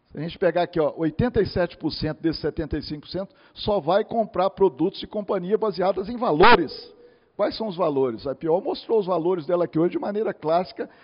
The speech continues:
e o principal disso, quando eu vejo isso, é a forma que a gente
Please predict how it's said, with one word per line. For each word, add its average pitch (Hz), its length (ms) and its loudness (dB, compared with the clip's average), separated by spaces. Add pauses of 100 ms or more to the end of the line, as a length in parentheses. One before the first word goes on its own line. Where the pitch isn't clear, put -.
(160)
e 185 100 -6
o 202 60 -4
principal 220 840 -2
disso, 170 280 -10
quando 180 220 -4
eu 151 80 0
vejo 139 340 -2
isso, 180 240 -6 (320)
é 160 80 -4
a 185 120 0
forma 196 480 -4
que 185 100 -8
a 175 80 -2
gente 160 380 -10